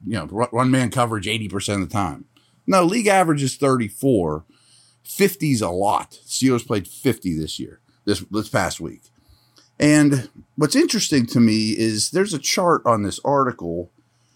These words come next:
that tells every team's, every defense's percentage by week. So as of right now, the Steelers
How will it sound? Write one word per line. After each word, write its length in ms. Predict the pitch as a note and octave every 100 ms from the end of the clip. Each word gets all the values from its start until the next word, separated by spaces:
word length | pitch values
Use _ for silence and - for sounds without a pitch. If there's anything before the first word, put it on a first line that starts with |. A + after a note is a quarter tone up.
| _ _ -
that 420 | A#2 C3+ C3 B2 _ -
tells 540 | - D#3+ E3 D3 C#3+ - -
every 460 | D#3+ F3 F#3+ D3+ - -
team's, 600 | - E3 D#3+ D3+ C3 -
every 240 | E3+ F3
defense's 680 | C3+ E3 D#3+ D3+ B2+ A#2 A2+
percentage 1040 | - - A#2+ - D3+ C#3 A#2+ A2 G#2 - -
by 260 | A2+ A2+ G2+
week. 600 | F#2 G#2 A2 - - _ _ _ _ _ _ _ _ _
So 600 | - D#3 D3 C#3+ C3 - _ _ -
as 240 | A3+ A#3+
of 160 | G#3 D#3+
right 240 | F3 C#3+
now, 640 | A#2+ C#3 C#3 G#2 F#2 F#2 -
the 140 | G2+
Steelers 680 | - - E3+ F3+ F3 C#3+